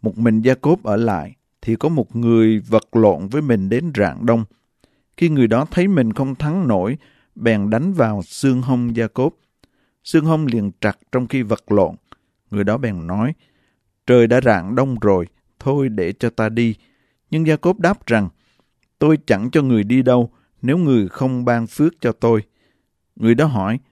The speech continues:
'Tên ngươi là chi?' Đáp rằng: 'Tên tôi là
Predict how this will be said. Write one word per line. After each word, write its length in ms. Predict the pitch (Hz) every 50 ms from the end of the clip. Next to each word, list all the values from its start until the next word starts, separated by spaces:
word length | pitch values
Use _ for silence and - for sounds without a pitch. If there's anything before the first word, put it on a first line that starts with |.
| _ _ _ _ -
'Tên 220 | - 156 156 160
ngươi 140 | 160 165 160
là 140 | 143 117 104 - _ -
chi?' 200 | 143 143 147 147 - _ _ _ _ _ _ _ _ _ _ _ _ _ _
Đáp 240 | - 127 160 - -
rằng: 200 | - 120 107 98 87 _ _ _ _ _ _ _ _ _ _ _ _ -
'Tên 240 | 123 127 120 117 113
tôi 280 | - 127 123 120 120
là 260 | 123 113 98 92 87